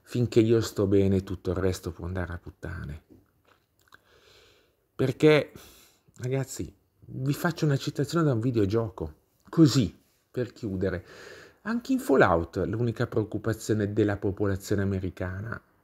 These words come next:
era che in casa ci fosse da mangiare, che ci fosse il robot che facesse da servo e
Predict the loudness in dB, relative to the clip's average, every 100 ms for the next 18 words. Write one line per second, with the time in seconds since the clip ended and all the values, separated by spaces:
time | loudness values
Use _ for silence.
0 | _ _ _ _ _ _ 0 2 2 0
1 | 0 2 2 2 0 -6 -6 -4 -4 -2
2 | -2 2 2 2 0 -2 -6 _ _ _
3 | _ _ _ -6 -4 -2 0 0 0 0
4 | 2 2 0 -2 -6 -6 -4 -6 -4 -4
5 | -6 -4 -4 -4 -4 -6 -10 -20 -18 -18
6 | -18 -18 -20 -20 -20 _ _ _ _ _
7 | -12